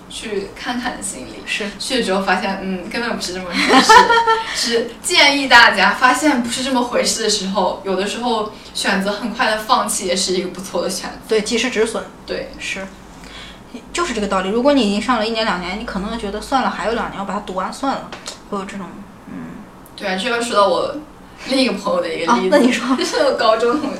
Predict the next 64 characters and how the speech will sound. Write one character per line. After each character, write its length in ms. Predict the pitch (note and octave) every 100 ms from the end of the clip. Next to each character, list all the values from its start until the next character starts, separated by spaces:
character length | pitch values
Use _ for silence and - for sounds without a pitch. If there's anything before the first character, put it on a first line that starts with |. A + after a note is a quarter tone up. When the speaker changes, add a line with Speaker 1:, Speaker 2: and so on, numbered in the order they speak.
| -
Speaker 2:
嗯。 120 | G#3
Speaker 1:
一 40 |
个 60 | F#3+ -
很 100 | B3+
好 240 | - F#3+
的 60 | F#3
朋-， 100 | - -
最 160 | C#4+
好 160 | C4+ -
的 60 |
朋 180 | F#3+ G3
友。 180 | F#3+ G3+
Speaker 2:
嗯。 180 | A3 G3 F#3+ - - -
Speaker 1:
他 140 | D4
也 80 | C#4
是 180 | B3 A#3+
当 140 | A#3
时 100 | B3+
去 180 | A#3+ C4+
了 40 |
一 40 | G#3+
个 60 | F#3+
比 60 | G3
我 100 | G3+
还 220 | - -
要 80 | -
好 160 | -
的 60 | -
学 100 | -
校。 160 | - -
Speaker 2:
嗯。 200 | A3+ G3+ G3+ -
Speaker 1:
而 100 | A#3
且 60 |
他 80 | A#3+
当 200 | A3+ A#3
时 140 | B3 F#3
已 20 |
经 180 | F#3 F3+
读 140 | E3+
完 240 | G3 -
了 60 | D#3
一 60 | -
个 60 |
学 220 | F#3 -
期 240 | - - -
了。 80 | A#3
Speaker 2:
嗯。 100 | G3+ - - - - - - -
Speaker 1:
就 80 | A#3+
是， 140 | - G3+ G3 F3 - - - -
嗯， 60 | - - - - - - - - - - - - - -
别 260 | - A#3 B3+
人 100 | C4
看 240 | - C4+
来 180 | G#3 -
这 160 | G3 -
都 140 | B3
是 140 | B3 C4
一 40 |
个 80 | G3
很 160 | G3+
好 160 | F#3+ -
的 100 | -
选 160 | G3 - -
择。 280 | - -